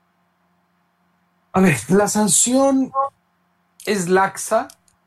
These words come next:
yo coincido con eso, no es una sanción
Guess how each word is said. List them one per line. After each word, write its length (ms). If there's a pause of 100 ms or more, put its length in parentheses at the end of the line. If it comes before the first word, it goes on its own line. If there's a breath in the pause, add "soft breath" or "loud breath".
(140)
yo 220
coincido 600
con 220
eso, 400
no 240
es 220
una 200
sanción 1000